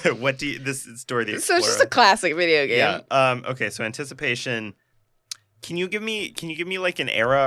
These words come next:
Speaker 2: or a system?
Speaker 1: Yeah. It, well, it's Nintendo.
Speaker 2: Is it Mario sixty-four? Is it Mario
Speaker 1: N-,
Speaker 2: Brothers?
Speaker 1: no, no. But I do love this game. But no.
Speaker 2: Is it, mm, uh, Mario, Mario Paint? Is it, is it,
Speaker 1: No.
Speaker 2: is it the Mario, the one where he's in a hotel?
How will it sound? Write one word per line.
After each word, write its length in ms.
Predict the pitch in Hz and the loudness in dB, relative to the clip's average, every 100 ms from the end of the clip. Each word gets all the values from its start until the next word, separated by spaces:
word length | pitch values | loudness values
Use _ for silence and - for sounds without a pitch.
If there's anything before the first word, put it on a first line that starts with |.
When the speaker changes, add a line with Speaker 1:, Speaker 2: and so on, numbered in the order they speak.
| 113 | 2
Speaker 2:
or 80 | 107 | 0
a 60 | |
system? 680 | - - 127 147 147 156 156 _ _ | -2 -6 -6 -4 -6 -8 -16 _ _
Speaker 1:
Yeah. 280 | 190 254 254 | 0 4 6
It, 140 | 170 202 | 4 4
well, 140 | 226 | 4
it's 140 | 233 262 | 2 0
Nintendo. 460 | 214 180 170 170 - _ _ _ _ _ - | -2 0 0 0 -6 _ _ _ _ _ -14
Speaker 2:
Is 180 | 107 101 | -14 -12
it 100 | - | -10
Mario 240 | 104 101 | -8 -8
sixty-four? 640 | 98 110 - - - 285 349 _ _ _ _ _ _ - | -10 -14 -16 -16 -12 -12 -14 _ _ _ _ _ _ -18
Is 100 | 104 | -12
it 60 | |
Mario 200 | 101 104 151 | -6 -4 -4
Speaker 1:
N-, 40 | |
Speaker 2:
Brothers? 380 | 208 330 381 220 | -8 -10 -10 -6
Speaker 1:
no, 280 | 233 240 - _ _ - | -2 -2 -4 _ _ -8
no. 320 | 220 247 233 233 | -2 0 -2 0
But 120 | 220 | 2
I 100 | 208 | 2
do 160 | 220 | -2
love 160 | 226 214 | -4 -4
this 160 | 214 202 | -6 -10
game. 120 | 202 | -10
But 200 | 196 185 | -8 -8
no. 220 | 185 185 _ 117 | -8 -12 _ -12
Speaker 2:
Is 160 | 110 | -6
it, 340 | 117 110 - 107 | -4 -4 -6 -10
mm, 340 | 110 98 - - | -12 -14 -16 -6
uh, 440 | 107 104 95 78 - | -2 -2 -2 -6 -10
Mario, 440 | 110 110 104 104 98 - | -10 -6 -4 -6 -8 -10
Mario 320 | 107 107 104 | -8 -6 -6
Paint? 500 | - 113 160 - - _ _ _ _ _ | -6 -8 -8 -14 -20 _ _ _ _ _
Is 160 | - 104 | -14 -6
it, 280 | 107 85 - | -6 -6 -10
is 220 | - 110 101 | -12 -10 -4
it, 140 | 107 | -4
Speaker 1:
No. 180 | 170 165 _ _ _ | -4 -10 _ _ _
Speaker 2:
is 140 | 104 | -16
it 80 | 104 | -10
the 180 | 113 107 | -8 -8
Mario, 640 | 107 110 107 110 107 101 95 | -8 -6 -2 -2 -4 -8 -14
the 140 | 98 101 | -12 -10
one 240 | 107 107 | -10 -8
where 100 | 104 | -10
he's 120 | 104 | -8
in 100 | 104 | -8
a 40 | 101 | -8
hotel? 580 | 110 - 110 110 139 | -10 -4 -2 -2 -6